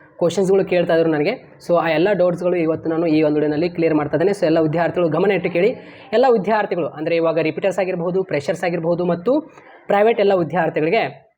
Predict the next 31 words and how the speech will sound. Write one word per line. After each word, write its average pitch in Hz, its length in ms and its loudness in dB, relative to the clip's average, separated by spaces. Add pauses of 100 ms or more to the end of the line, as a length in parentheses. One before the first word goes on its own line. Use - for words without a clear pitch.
(100)
ರಿಪೀಟರ್ಸ್, 202 400 -2 (180)
ಪ್ರೈವೇಟ್, 196 480 0 (140)
ಫ್ರೆಷರ್ಸ್ 196 380 0
ಎಲ್ಲ 196 140 2
ವಿದ್ಯಾರ್ಥಿಗಳಿಗೆ 185 540 0
ಒಂದೇ 190 280 2
ಮಾದರಿ 202 340 0
ಪ್ರಶ್ನೆ 180 260 -8
ಪತ್ರಿಕೆ, 185 340 -4
ಒಂದೇ 190 460 2
ಪ್ಯಾಟರ್ನ್ 185 420 -2
ಇರುತ್ತೆ. 165 340 -2 (300)
For 180 160 0
example 214 360 0
ಇವಾಗ 208 240 2 (480)
ಟೂ 226 80 2
ತೌಸಂಡ್ 226 240 0
ಟ್ವೆಂಟಿ 190 320 -2
ಫೋರ್ನಲ್ಲಿ 226 460 2
ಯಾವ 190 240 2
ರೀತಿಯಲ್ಲಿ 214 360 0
ನಿಮಗೆ 214 220 0
ಎಂಬತ್ತು 190 360 -2
ಮಾರ್ಕ್ಸ್‌ಗೆ 202 400 -2
ಕ್ವಶನ್ 202 580 -2
ಪೇಪರ್ 202 280 0
ಕೊಟ್ಟಿದ್ದು 185 420 0
ನೋಡಿ, 180 300 0 (340)
ಈ 277 140 4
ಬಾರಿ 226 280 2
ಕೂಡ 196 180 -2